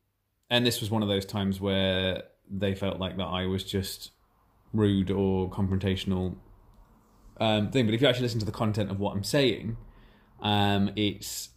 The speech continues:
it's fine. It's just, it's the way I'm saying it apparently is not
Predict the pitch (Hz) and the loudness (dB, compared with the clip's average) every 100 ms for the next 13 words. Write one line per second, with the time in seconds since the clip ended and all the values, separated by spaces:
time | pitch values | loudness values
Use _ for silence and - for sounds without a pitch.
0 | _ _ _ _ - 117 - - 135 - | _ _ _ _ -10 -8 -6 0 0 0
1 | - 117 - - 107 - - 110 101 - | -6 -10 -12 -8 -6 -4 -2 0 0 -4
2 | - - - - 110 104 113 101 107 104 | -14 -18 -20 -6 -6 -2 0 2 2 2
3 | 104 - 107 104 101 - 95 104 95 90 | 0 0 2 2 0 -2 -6 -2 -2 -2
4 | 95 92 92 95 107 101 98 95 | -2 0 -2 -2 0 0 0 -2